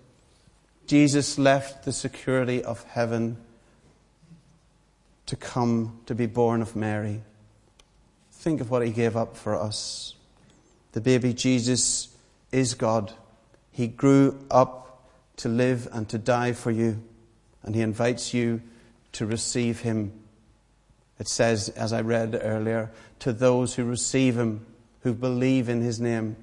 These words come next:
he gives you the right to become his child, the child of God. And he knows, as I said, who you are. He knows what you're like. And, you know, he's a forgiver. And if you've got loads of baggage,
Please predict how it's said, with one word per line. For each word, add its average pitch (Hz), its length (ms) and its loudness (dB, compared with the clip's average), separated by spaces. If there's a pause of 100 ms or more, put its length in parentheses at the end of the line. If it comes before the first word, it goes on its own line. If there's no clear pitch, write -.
(1500)
he 113 260 -4 (100)
gives 120 260 -4
you 120 100 0
the 117 140 0
right 117 380 2
to 117 80 -2
become 107 680 -2 (1040)
his - 220 -8
child, 113 380 0
the 110 80 -2
child 110 360 0
of 107 120 -8
God. 104 340 -2 (1500)
And 120 100 0
he 131 80 6
knows, 147 340 4
as 123 100 0
I 127 80 4
said, 127 280 2
who 127 140 2
you 123 280 2
are. 110 380 -2 (420)
He 123 120 2
knows 127 320 2
what 110 120 -2
you're 117 120 2
like. 113 320 0 (800)
And, 120 260 -6
you 147 100 0
know, 131 180 2
he's 123 200 -4
a 127 60 -6
forgiver. 120 540 -4 (920)
And 139 120 4
if 139 100 2
you've 147 120 4
got 143 220 4
loads 139 300 8
of 120 80 2
baggage, 127 600 2